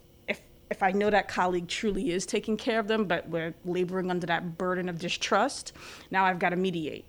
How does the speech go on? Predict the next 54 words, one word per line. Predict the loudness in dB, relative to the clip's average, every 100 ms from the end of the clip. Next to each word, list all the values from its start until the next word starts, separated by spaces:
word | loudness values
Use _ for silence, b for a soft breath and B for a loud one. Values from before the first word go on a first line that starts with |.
| -14
I've | -6
gotta | -4
say, | -2 2
No, | 4
no, | 6
no, | 6 6 4 0 -2
you | 0
know, | 0 0 -4 B B B
this | -6
person | 4 4 6 4
is | 6 4
a |
good | 2 -2 -4
doctor. | -6 -6 -8 -12
This | -10
person | -6 -4 0
is | 2 2
a |
good | 2 0
P | -2 -2
A. | -2 -2 -4
You | -2
know, | -2 -2 B B B
I'll, | 12 12 10
I'll | 8 8
help | 6 4 2 0
them, | 0 0 0
but, | 2 2 -4 -4
you | 0
know, | 2
that, | 0 -2
because | -4 -2 0
of, | 0 0
I, | 0 -2 -6
I |
can't, | -6 -2 2 2 0 -6 -12 b b b b b b
I | -2
can't | 2 4
let | 4 4
that | 2 2
distrust | -2 0 0 0 -4 -14 -20 -20 -20 -20 -8
I | -4
can't | 2 0
foster | 2 2 2 0 -8
it. | -6
I | -6
can | -4 -4
only | -2
bridge | -4 -6 -6
it, | -8 -12 -12
because | -8 -2
otherwise | 0 0 0 0
it | -2 -4
do-, | -4